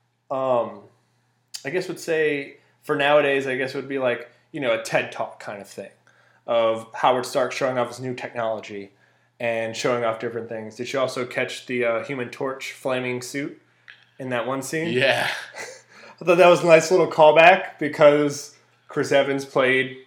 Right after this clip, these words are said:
Speaker 1: the Human Torch, I think, like, maybe four or five years before this movie came out.
Speaker 2: Also, Captain America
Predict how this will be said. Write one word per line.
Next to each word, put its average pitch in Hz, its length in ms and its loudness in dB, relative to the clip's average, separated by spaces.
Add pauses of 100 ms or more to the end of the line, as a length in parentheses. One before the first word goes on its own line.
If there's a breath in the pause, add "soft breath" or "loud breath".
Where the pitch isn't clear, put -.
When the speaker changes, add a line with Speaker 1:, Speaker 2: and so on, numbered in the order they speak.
Speaker 1:
the 127 100 -4
Human 127 260 -2
Torch, 127 560 -8 (380 soft breath)
I 123 60 -18
think, 151 240 -2
like, 143 220 0
maybe 180 600 -4 (320)
four 170 640 -4
or 165 60 0
five 160 360 4
years 175 640 -4
before 147 520 -4
this 180 220 -2
movie 185 220 0
came 202 220 -6
out. 220 280 -4 (120)
Speaker 2:
Also, 104 720 -8 (380)
Captain 143 440 -10
America 101 760 -14